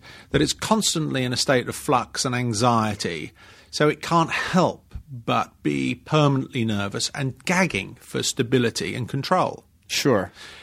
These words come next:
Speaker 1: Now, what happens, so you can give up drinking, I could give up drinking, I could stop asking people to tick my like box on Instagram or whatever it is.
Speaker 2: <laughs>
Speaker 1: And then these are just idiosyncrasies.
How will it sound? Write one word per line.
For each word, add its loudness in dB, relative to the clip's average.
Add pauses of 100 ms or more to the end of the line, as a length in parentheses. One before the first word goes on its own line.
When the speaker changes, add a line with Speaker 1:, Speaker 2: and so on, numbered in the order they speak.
(240)
Speaker 1:
Now, 4
what 2
happens, -2
so 2
you 0
can -2
give 2
up 0
drinking, 0
I 2
could -4
give 0
up -2
drinking, -2
I 2
could -2
stop -2
asking 0
people -2
to -4 (420)
tick -4
my -4
like -2
box -2
on 0
Instagram 0
or -2
whatever 0
it 2
is. 0
Speaker 2:
<laughs> -20 (640)
Speaker 1:
And 2
then 2
these 2
are -2
just -2
idiosyncrasies. -2